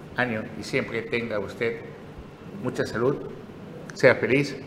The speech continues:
y, y gracias a don Carlos Toledo Cardonel, que ha confiado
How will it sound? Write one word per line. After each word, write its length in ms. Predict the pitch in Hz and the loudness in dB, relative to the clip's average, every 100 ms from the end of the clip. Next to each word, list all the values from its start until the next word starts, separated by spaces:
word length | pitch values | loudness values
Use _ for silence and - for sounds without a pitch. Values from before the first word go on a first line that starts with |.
| - - - - - - - | -12 -14 -10 -10 -10 -12 -6
y, 60 | 113 | 6
y 20 | |
gracias 460 | 117 135 135 123 - | 12 12 10 4 4
a 40 | |
don 100 | 110 | 4
Carlos 300 | 107 117 110 | 6 4 4
Toledo 240 | - 113 113 | 4 4 6
Cardonel, 600 | 110 104 113 139 156 160 - - - - | 4 4 6 8 8 6 0 -8 -8 2
que 100 | 131 | 6
ha 120 | 123 | 6
confiado 480 | - 104 123 117 110 | 4 4 6 6 4